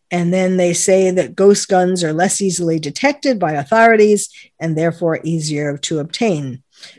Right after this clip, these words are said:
They also tell you that ghost guns have no serial numbers. Now, I don't know, unless a jihadist is pretty, pretty, uh, has been under a rock,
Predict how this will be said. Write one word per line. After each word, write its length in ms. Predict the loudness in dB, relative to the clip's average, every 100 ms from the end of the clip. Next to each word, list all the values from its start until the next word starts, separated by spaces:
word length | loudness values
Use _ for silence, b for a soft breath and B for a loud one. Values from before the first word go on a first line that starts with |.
| -8
They 100 | -2
also 300 | 0 0 -2
tell 260 | 0 0 2
you 180 | 2
that 300 | 2 -2 -2
ghost 380 | 2 2 2 -2
guns 420 | -2 0 -2 -2
have 120 | -4 -4
no 180 | -4
serial 460 | -4 0 4 4 4
numbers. 420 | 0 -4 -6 0
Now, 260 | 2 4 2 B B B _ 4
I 120 | 6
don't 140 | 8
know, 260 | 6 6 2
unless 420 | 2 4 4 2 -4 0
a 120 | 0
jihadist 880 | 0 -4 -4 2 4 6 2 -2 -6
is 140 | -6
pretty, 580 | -8 -6 0 0 0 -2 _ b b b b b _
pretty, 680 | -8 -2 2 2 2 0 -4 B -6
uh, 180 | -4 -2
has 120 | -2
been 160 | -2 2
under 340 | 2 4 4
a 100 | 4
rock, 480 | 4 4 2 -8